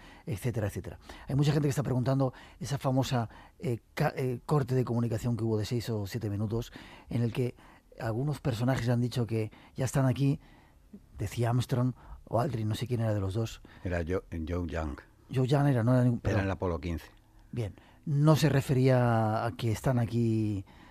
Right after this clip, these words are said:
Speaker 1: ningún ser extraño, sino eran causas fisiológicas.
Speaker 2: En efecto.
Speaker 1: Qué increíble, ¿no?
Speaker 2: En efecto, y el corte de comunicaciones fue debido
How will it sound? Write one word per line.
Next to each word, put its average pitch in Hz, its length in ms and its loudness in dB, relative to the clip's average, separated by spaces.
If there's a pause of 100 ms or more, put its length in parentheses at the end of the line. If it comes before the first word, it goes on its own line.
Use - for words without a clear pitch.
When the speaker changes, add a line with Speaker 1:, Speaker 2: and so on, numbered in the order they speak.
(160)
Speaker 1:
ningún 117 380 0
ser 107 220 -2
extraño, 127 380 -2
sino 107 540 -2
eran 110 280 -4
causas 120 400 -2
fisiológicas. - 760 -6
Speaker 2:
En 69 140 -6
efecto. - 560 -14
Speaker 1:
Qué 123 100 -4
increíble, 104 520 -4
¿no? 156 220 -6 (440)
Speaker 2:
En 76 140 -8
efecto, 82 300 -8
y 82 40 -2
el 80 200 -4
corte 90 340 -2
de 92 400 0
comunicaciones 95 800 -2
fue 98 140 -2
debido 107 520 0